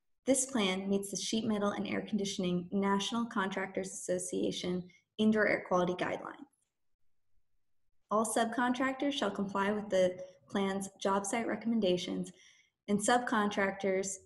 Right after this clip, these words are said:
provide training to their employees to ensure that the procedures are followed. Some of these practices include covering the ductwork to prevent construction dust from entering the air conditioning system,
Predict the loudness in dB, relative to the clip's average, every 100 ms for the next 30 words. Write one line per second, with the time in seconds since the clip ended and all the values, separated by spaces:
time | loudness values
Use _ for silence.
0 | _ -4 2 2 2 2 2 2 2 2
1 | 2 0 0 0 2 0 0 -4 -4 -4
2 | -4 -2 0 -2 -4 -6 -6 -4 -4 -4
3 | -4 -2 -2 -2 -6 -10 _ _ -20 -20
4 | -16 -4 0 0 2 0 2 0 2 0
5 | -2 0 0 2 2 2 0 -2 0 -2
6 | 0 0 0 -2 -4 -8 -14 _ _ -4
7 | -2 -2 -6 -16 _ -10 -4 -4 -2 -2
8 | -2 -2 0 0 0 -2 -2 -2 0 -2
9 | -2 -2 -2 -2 -2 0 0 0 -2 -2
10 | 0 0 -2